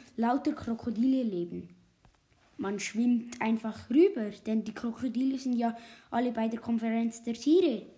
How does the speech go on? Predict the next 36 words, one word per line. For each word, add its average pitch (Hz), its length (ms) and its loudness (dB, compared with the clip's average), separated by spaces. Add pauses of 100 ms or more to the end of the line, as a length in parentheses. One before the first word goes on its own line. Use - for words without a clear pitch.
(160)
Und, 349 320 6 (380)
habt 226 300 -4
ihr 233 60 -2
ihn 220 240 -2
bestanden? 311 600 2 (360)
Wenn 226 200 0
ja, 277 440 0
schickt - 260 -8
mir 240 120 -4
eine 233 200 -4 (180)
Voice 240 220 -4
Message. 190 440 -10 (400)
Und 269 200 4
ihr 277 140 2
müsst 294 280 4
nicht 285 240 2
die 277 80 -2
Pause 240 320 -6
machen, 233 360 -4
bla 226 160 -6
bla 226 140 -4
bla. 220 280 -6 (560)
Das 226 200 -6
ist - 580 -8
Blödsinn. 180 440 -8 (300)
Einfach 233 320 -4 (260)
schickt - 300 -2
mir 285 160 0
eine 254 140 -6
Voice 247 220 -6
Message, 233 420 -8
wenn 214 200 -6
ihr 208 120 -8
es - 220 -14
geschafft - 340 -10
habt. - 260 -16